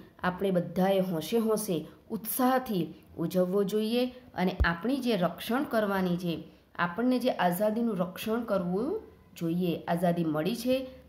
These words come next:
તેનું આપણે રક્ષણ કરવાની પ્રતિજ્ઞા કરવી જોઈએ. દરેકે આ દિવસે રાષ્ટ્રધ્વજને સલામી ખાસ આપવી જોઈએ જ.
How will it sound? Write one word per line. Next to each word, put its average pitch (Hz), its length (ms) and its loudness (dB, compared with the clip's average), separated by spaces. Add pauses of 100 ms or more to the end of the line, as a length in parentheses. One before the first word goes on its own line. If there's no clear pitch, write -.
તેનું 190 340 2
આપણે 196 420 -2 (240)
રક્ષણ 262 420 -2
કરવાની 190 400 2
પ્રતિજ્ઞા 165 720 -2 (340)
કરવી 156 320 -2
જોઈએ. 196 460 -2 (280)
દરેકે 190 680 -2 (240)
આ 160 120 0
દિવસે 156 720 -2 (200)
રાષ્ટ્રધ્વજને 175 920 -2 (180)
સલામી 175 720 2 (280)
ખાસ 175 320 -2
આપવી 202 600 0 (440)
જોઈએ 156 560 2
જ. - 40 -8